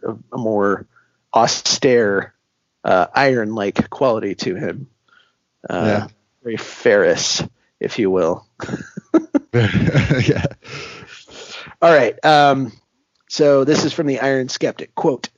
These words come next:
Speaker 1: "The U F O didn't just visit Walters once. Perhaps they're sentimental types, but for whatever reason, the space aliens paid him numerous visits over the course of the following months and years. The second time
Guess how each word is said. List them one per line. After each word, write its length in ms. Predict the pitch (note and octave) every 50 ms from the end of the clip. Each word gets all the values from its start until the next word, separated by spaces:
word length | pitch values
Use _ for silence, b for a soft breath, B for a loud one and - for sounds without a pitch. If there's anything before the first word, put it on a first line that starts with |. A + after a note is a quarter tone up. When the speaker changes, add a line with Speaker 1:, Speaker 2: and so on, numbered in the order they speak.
| _ _
Speaker 1:
"The 100 | - C#3+
U 220 | B2+ C#3 E3+ F#3 F#3+
F 160 | F3 - -
O 160 | F#3+ F#3 E3
didn't 280 | B2+ C#3 D3 D3+ C3 F#2+
just 260 | - C3 B2 - _
visit 400 | - C#3 C3+ B2 B2+ G#2+ - -
Walters 600 | G2 G#2+ A#2+ B2+ B2+ B2 - B2 G#2+ G2 - -
once. 520 | - A2 B2+ B2+ - - - - - - _ _ _ _ _ _ _ _ _ _ _ _ _ _ _ _
Perhaps 420 | - C3+ - D3+ D#3+ E3+ - - -
they're 200 | E3 D#3 D#3+ C#3+
sentimental 640 | - - F3+ E3 D#3 - D3+ D#3 E3 E3 C#3 A#2+ G#2
types, 520 | - - - C#2 F2 - - - - - B B B B B
but 120 | - G2+
for 120 | - - D3
whatever 340 | C3 D3 D3+ E3+ D#3+ D3+ C3
reason, 360 | A#2+ A2 A2+ A#2+ A2+ C#3+ C#3+
the 80 | C#3+
space 400 | C#3 - - - F3+ F3 D3 -
aliens 440 | C#3+ A#2+ A#2+ A#2+ A#2 A#2 A#2+ C3 -
paid 260 | - - C#3+ D3+ D3
him 180 | C3+ C#3 C#3 C3+
numerous 500 | C3 C#3+ D#3 E3 D#3+ D#3 D#3+ E3 D3 -
visits 420 | - C#3 D3+ C3+ C3 A2+ - -
over 220 | G#2+ A#2 C3+ B2 C#3+
the 100 | C3 A2+
course 300 | - C3 C3 C3+ - -
of 80 | B2+
the 80 | G#2+ A#2+
following 400 | - A2 A2 A2+ A#2 A#2+ A2+ G2+
months 240 | F#2+ G2 F#2+ - -
and 120 | G#2+ F#2+
years. 420 | G2+ G2 G2 D#2 G1+ - - - - B B B B B B B B B B B B
The 80 | - B2+
second 300 | - - F#3 D#3+ E3 C#3
time 440 | - A#2+ A#2 G#2+ G2+ G2+ G#2+ A2+